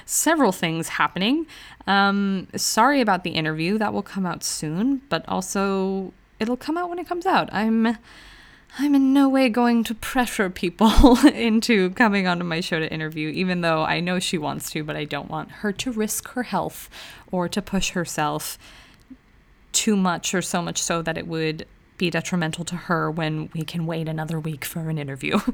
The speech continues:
<laughs> Plus, you guys got this cool update anyways. So thank you if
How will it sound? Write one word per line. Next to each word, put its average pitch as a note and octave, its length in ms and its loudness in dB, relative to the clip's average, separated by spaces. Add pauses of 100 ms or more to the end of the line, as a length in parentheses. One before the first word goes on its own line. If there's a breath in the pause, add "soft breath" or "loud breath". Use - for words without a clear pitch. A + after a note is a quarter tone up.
<laughs> - 220 -16
Plus, G4+ 220 0
you C#4 60 0
guys G#3+ 180 4
got G#3+ 160 4
this A3+ 120 -2
cool B3+ 460 2
update D4 280 4
anyways. C4+ 420 2 (800)
So - 160 -2
thank D4 300 4
you C#4 400 4
if - 480 -2